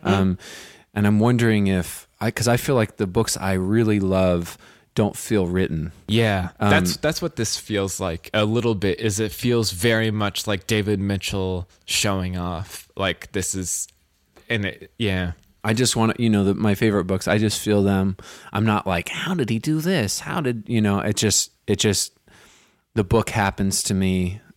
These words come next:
Speaker 2: And
Speaker 1: That's
Speaker 2: then
Speaker 1: how
Speaker 2: it's
Speaker 1: I feel about this, is that as I was reading it, it was just ha-, like, I
Speaker 2: Okay.
Speaker 1: couldn't put it down. It
Speaker 3: Mm-hmm.
Speaker 1: was, uh, tied with, um,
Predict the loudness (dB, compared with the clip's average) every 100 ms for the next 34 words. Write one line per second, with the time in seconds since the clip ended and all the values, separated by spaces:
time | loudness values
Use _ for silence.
0 | 0 2 4 4 4 2 2 0 -4 -6
1 | -4 -6 -6 -6 -8 -6 -6 -4 -4 -4
2 | -4 -6 -4 -6 -8 _ _ -8 -6 -6
3 | -8 -6 -6 -4 -4 -2 -2 -2 -2 -4
4 | -8 -8 -6 -8 -8 -20 _ _ -6 -4
5 | 0 0 0 -4 -8 -12 _ _ _ _
6 | _ _ _ _ _ _ -12 -6 -6 -6
7 | -6 0 0 0 -2 -4 -4 -6 -16 -20
8 | _ _ _ -4 -2 -2 -4 -10